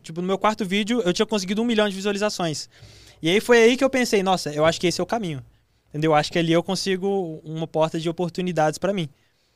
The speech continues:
Só que aí, depois desse vídeo de um milhão, parece que quando chega no, no milhão, aí foi lá e começou a, a cair a, a quantidade de engajamento. Mas eu pensei, "Nossa, eu preciso me reinventar." E eu já tinha algo no meu coração pulsando muito forte, né? De fazer música com objetos de casa.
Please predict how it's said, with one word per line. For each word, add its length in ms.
Só 200
que 120
aí, 120
depois 300
desse 220
vídeo 280
de 80
um 60
milhão, 400
parece 240
que 20
quando 180
chega 260
no, 200
no 400
milhão, 520
aí 260
foi 180
lá 100
e 40
começou 440
a, 240
a 160
cair 460
a, 200
a 120
quantidade 440
de 60
engajamento. 600
Mas 140
eu 120
pensei, 260
"Nossa, 220
eu 40
preciso 360
me 80
reinventar." 520
E 120
eu 100
já 140
tinha 440
algo 280
no 60
meu 140
coração 440
pulsando 360
muito 200
forte, 360
né? 180
De 140
fazer 320
música 440
com 200
objetos 560
de 100
casa. 480